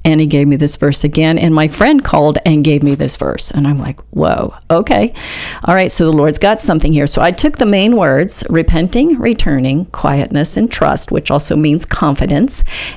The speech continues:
and I looked them up throughout the entire Bible. Well, I decided I wasn't repenting. <laughs> I wasn't returning to him. Um, I wasn't quiet, and I wasn't trusting. And so I just started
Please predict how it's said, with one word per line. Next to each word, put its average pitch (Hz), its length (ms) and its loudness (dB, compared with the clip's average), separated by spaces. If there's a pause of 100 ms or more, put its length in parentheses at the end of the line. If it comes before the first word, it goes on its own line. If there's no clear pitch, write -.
and 165 140 2
I 151 80 2
looked 170 260 -2
them 165 160 2
up 151 160 -2
throughout 147 340 0
the - 160 -4
entire 151 920 2
Bible. 127 520 0
Well, 160 140 2
I 170 140 2
decided 190 380 0
I 170 120 2
wasn't 165 760 2
repenting. 160 840 0 (240)
<laughs> - 20 -4 (1120)
I 180 120 4
wasn't 220 460 2
returning 262 720 4
to 370 60 2
him. 208 600 2 (720)
Um, 202 680 2
I 202 100 2
wasn't 254 320 2
quiet, 220 520 2 (460)
and 214 120 2
I 202 60 4
wasn't 185 280 0
trusting. - 400 -4 (680)
And 180 220 2
so 175 360 2
I 196 120 0
just 285 180 0
started 302 440 2